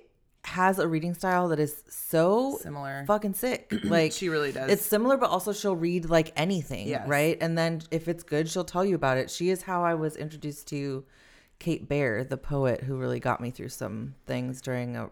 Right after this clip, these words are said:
Speaker 1: a rough time last year.
Speaker 2: She is amazing. And I, every single book that I have read that she's recommended, I have absolutely loved. I did not find this book that way. I tend to, like, my audiobook recs so rarely reflect my T B R because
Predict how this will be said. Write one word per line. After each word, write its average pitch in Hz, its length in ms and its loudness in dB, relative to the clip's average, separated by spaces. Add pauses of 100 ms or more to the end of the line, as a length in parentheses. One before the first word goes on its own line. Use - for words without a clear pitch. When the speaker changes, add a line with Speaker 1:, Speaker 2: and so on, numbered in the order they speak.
Speaker 1:
a 127 80 -6
rough 120 260 -8
time 120 300 -6
last 110 300 -8
year. 98 300 -6 (460)
Speaker 2:
She 196 220 -2
is 208 260 -2 (160)
amazing. 127 720 -6
And 139 240 -4
I, 139 400 -2
every 156 380 0
single 143 380 -6
book 135 340 -6
that 135 160 0
I 131 160 0
have 127 260 -6
read - 320 -4
that 127 160 -10
she's - 180 -10
recommended, 71 520 -8
I - 80 -8
have 69 100 -6
absolutely 131 480 -4
loved. 73 360 -8 (540)
I 190 220 6
did 240 180 -2
not 202 280 4
find 160 200 -2
this 156 140 -4
book 143 240 -4
that 139 220 -2
way. 139 340 -4
I 185 80 -2
tend 269 300 -4
to, 349 180 0
like, 302 180 0
my 185 160 0
audiobook 196 580 0
recs 214 540 0
so - 240 -2
rarely 180 520 0
reflect 147 500 -2
my 147 140 -6
T 147 180 -6
B 139 120 -4
R 135 200 0
because 143 840 -4